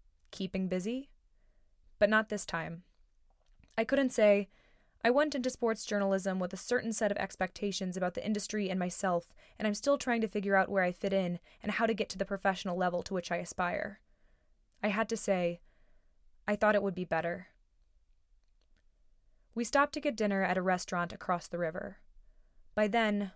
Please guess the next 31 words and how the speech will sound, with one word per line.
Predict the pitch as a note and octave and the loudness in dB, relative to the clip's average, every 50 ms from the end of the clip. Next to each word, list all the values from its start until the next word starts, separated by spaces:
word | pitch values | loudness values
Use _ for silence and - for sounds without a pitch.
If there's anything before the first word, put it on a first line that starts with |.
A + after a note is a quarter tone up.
| - _ | -14 _
we | - A3 | -6 -2
had | G#3 A3 G3+ | 0 0 0
run | G3+ A3 A3 A3+ A3+ | 2 2 2 2 4
out | G#3+ | 2
of | G#3 G3+ | 0 0
things | - G3+ G3 F#3+ - | 0 -2 -2 -2 -4
to | - | -8
talk | - - F#3 F3 - | -6 -6 -6 -6 -4
about. | - E3+ E3+ E3+ F3+ - - - - _ _ _ _ _ _ - - _ _ | -4 -4 -4 -4 -6 -8 -12 -18 -20 _ _ _ _ _ _ -20 -20 _ _
She | - - A3 | -10 -6 -2
didn't | G#3 G#3+ G3 G3 | -2 -2 0 0
like | F#3+ F#3 F#3 | 0 0 0
soccer. | - F#3 E3+ E3+ - - F3 F3 F3 - - - _ - _ _ - - - - _ - - - - | 0 -2 -2 -2 -2 -6 -8 -8 -10 -12 -20 -20 _ -20 _ _ -20 -20 -20 -20 _ -20 -20 -20 -14
She | - - B3+ | -6 -2 -2
was | B3+ A#3+ | -2 0
from | - A#3 A3 G#3+ | 0 0 0 0
some | - - A3 G#3+ G#3+ | 0 0 0 0 0
small | - - G3+ F#3+ F#3+ | 0 0 0 0 0
town | - - - G3+ G3 G3 F#3+ | -2 -4 -2 0 0 0 0
I | F3+ F3+ | -2 -4
couldn't | - - F#3+ G3 G3 | -4 -4 -4 -4 -4
understand, | - - F#3+ F3+ F3+ - - F#3 F3+ F3 F3 F3 F3 F3 - - - - - - _ | -4 -4 -6 -6 -8 -6 -6 -4 -4 -4 -4 -6 -8 -10 -12 -18 -20 -20 -20 -20 _
studying | - - - A3+ A3 A3+ A3 A3 A3 | -8 2 2 4 4 4 2 0 -2
some | G#3 - G#3 G#3 G3+ | 0 0 0 0 0
scientific | G3 - G#3 G3+ G3+ G3+ G3 - F#3 - G3+ - | 0 0 2 2 2 0 -4 -4 -6 -6 -6 -4
subject | - - G3+ G3 F#3 - F3+ F3+ - - - | 0 0 0 2 2 0 -2 -2 -6 -8 -6
we | G#3+ G3 | -4 0
never | G3+ G3+ G3 G3 G3 | 0 2 2 0 0
could | - G3+ F#3+ | -2 -6 -6
properly | - F#3+ F3 E3 - E3+ F3 E3 E3+ | -2 -2 -2 -2 -2 -2 -2 -2 -4
translate. | - F3 E3+ E3 F3 - - - F#3+ - - | -6 -8 -8 -8 -6 -6 -6 -8 -8 -10 -16